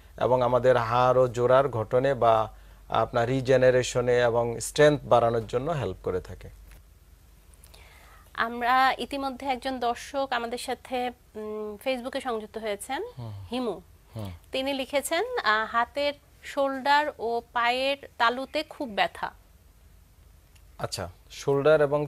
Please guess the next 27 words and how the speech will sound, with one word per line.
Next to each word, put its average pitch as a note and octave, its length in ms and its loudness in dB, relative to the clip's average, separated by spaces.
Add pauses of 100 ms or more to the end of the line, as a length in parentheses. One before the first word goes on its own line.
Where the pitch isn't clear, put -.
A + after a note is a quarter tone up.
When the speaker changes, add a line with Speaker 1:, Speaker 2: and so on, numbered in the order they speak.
Speaker 1:
তালুতে D3 500 2
যদি C3 280 -4
ব্যথা A2+ 320 -2
হয়, C#3 320 -4
আহ, A2+ 240 2
শোল্ডারে C#3 420 -2
ব্যথার C3 300 -2
অনেক A#2 240 -2
কারণ G2+ 280 0
আছে, C3 360 -10 (560)
রোগীদের A#2+ 440 -2
বয়স A#2 640 0
বা G#2+ 400 2 (380)
কি B2 220 -6
করেন B2 280 0
এগুলো A2+ 300 -4
আমাদের G#2+ 240 -4
Speaker 2:
হুম, - 0 -
হুম। G2+ 60 -12
Speaker 1:
জানা G#2+ 220 -2
দরকার। G2+ 280 -8
তারপরে E3+ 400 0
কমন C#3+ 360 2
যেটা B2 280 2
আমরা A#2+ 180 0
বলি A#2+ 200 -2
অ্যাডহেসিভ A2+ 440 -2